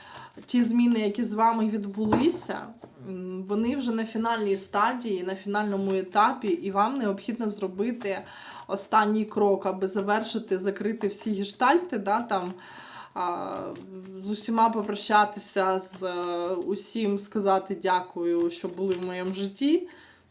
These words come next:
і рухатись вперед, але ви ще, ну, таке враження, що хочеться ще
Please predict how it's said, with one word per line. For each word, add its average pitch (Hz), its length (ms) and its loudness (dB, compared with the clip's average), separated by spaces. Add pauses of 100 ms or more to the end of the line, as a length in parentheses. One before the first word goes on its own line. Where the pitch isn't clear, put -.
(640)
і 220 120 0
рухатись 247 440 0
вперед, 330 460 2
але 285 340 6
ви 269 320 2
ще, 269 600 2 (100)
ну, 240 200 0
таке 247 260 -2
враження, 285 540 2
що 240 160 -4
хочеться 269 560 -2
ще 277 540 0